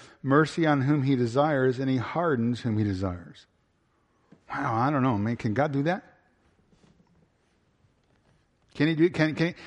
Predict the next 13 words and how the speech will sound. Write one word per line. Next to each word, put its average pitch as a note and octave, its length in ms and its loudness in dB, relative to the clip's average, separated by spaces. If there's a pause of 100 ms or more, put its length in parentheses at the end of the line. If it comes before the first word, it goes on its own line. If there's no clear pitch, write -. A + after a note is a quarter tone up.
(180)
"Jacob D#3+ 360 6
I D#3 80 8
loved, D3+ 260 6
Esau D#3+ 260 4
I C3+ 120 4
hated"? D3 340 2 (1300)
He C3+ 100 0
hardens D3 460 2
whom D#3 180 4
he D#3 140 4
desires C#3+ 460 4
to C3 100 0
harden? F3 420 2